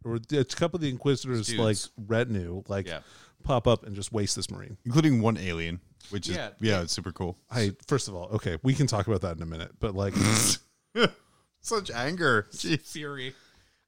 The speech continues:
Speaker 2: Um, yeah, they waste him with, like, a plasma shot to the chest.
Speaker 1: Yeah, 'cause, like, the one henchman, like, the, the actual human henchman,
Speaker 2: Yeah,
Speaker 1: has
Speaker 2: yeah.
Speaker 1: just a plasma gun.
Speaker 2: Right, yeah. <laughs> Then the Marine tries to stand up with just this giant fucking hole in his chest.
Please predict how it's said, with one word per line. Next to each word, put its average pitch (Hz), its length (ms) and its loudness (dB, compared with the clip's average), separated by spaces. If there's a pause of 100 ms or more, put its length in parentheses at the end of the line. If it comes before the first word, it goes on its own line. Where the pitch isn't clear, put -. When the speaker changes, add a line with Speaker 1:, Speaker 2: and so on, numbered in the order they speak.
Speaker 2:
Um, 117 600 -4
yeah, 147 280 -2
they 117 140 -8
waste 131 300 -10
him 151 60 -10
with, 147 140 -14
like, 123 160 -10
a 98 40 -6
plasma 104 360 -6
shot 95 240 4
to - 40 -14
the 92 80 -16
chest. 87 400 -10
Speaker 1:
Yeah, 135 120 2
'cause, 131 340 2
like, 135 160 4
the 127 180 8
one 139 220 4
henchman, 131 500 4
like, 107 140 2
the, 95 320 0
the 110 100 -4
actual 101 300 -2
human 107 260 0
henchman, 120 380 -2
Speaker 2:
Yeah, 113 60 -2
Speaker 1:
has 110 100 2
Speaker 2:
yeah. 92 40 -4
Speaker 1:
just 98 140 -4
a 113 40 -6
plasma 104 340 -10
gun. 87 160 -16 (140)
Speaker 2:
Right, 117 320 -4
yeah. 113 180 -6 (260)
<laughs> - 240 -14
Then 165 140 -8
the 170 60 -2
Marine 147 380 -4
tries 143 260 -4
to 127 100 -8
stand 123 340 -4
up 110 260 -4 (120)
with 127 140 -16
just 135 180 -10
this 147 120 -8
giant 135 580 -8
fucking 151 240 -10
hole 120 180 -8
in 127 80 -8
his 110 100 -12
chest. 98 340 -10